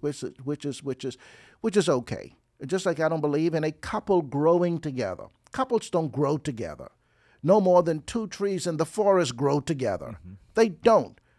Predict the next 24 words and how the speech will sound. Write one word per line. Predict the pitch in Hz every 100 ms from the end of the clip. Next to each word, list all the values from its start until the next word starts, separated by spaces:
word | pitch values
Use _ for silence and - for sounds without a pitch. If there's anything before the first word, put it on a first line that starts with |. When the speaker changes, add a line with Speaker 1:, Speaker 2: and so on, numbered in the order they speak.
| _ _
Speaker 1:
Two, | - 226 208 196 -
I |
mean, | 208 208 208 - _
outside | 170 233 240 202
of | 180
this | 180
building, | 156 175 175 185
there | 175
are | 175
two | 175 240
trees | 240 - 208 196
growing | 147 143 165 185 185
up | 185 240 _ _ _ _ _ -
outside | 170 190 202 190
of | 185
this | 196
building. | 180 226 226 165 98 _ _ _ _ _ _ _ _ -
We | 196
never | 294 311 302
say, | 269 254
"Hey, | 262
those | 214 240 277
two | 269
tr-, | - 220